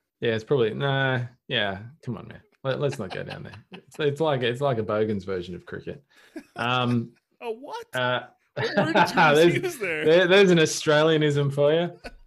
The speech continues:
Speaker 1: The Aussies will get that one. Um, uh,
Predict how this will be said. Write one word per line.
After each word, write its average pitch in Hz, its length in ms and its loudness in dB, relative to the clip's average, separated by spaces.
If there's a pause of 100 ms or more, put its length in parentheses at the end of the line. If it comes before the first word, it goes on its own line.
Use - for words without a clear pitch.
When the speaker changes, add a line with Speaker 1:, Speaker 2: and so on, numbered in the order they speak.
(380)
Speaker 1:
The 143 140 -6
Aussies 175 280 4
will 143 140 0
get 131 180 -2
that 135 160 -2
one. 170 320 -2 (460)
Um, 139 600 -4 (640)
uh, 127 640 -6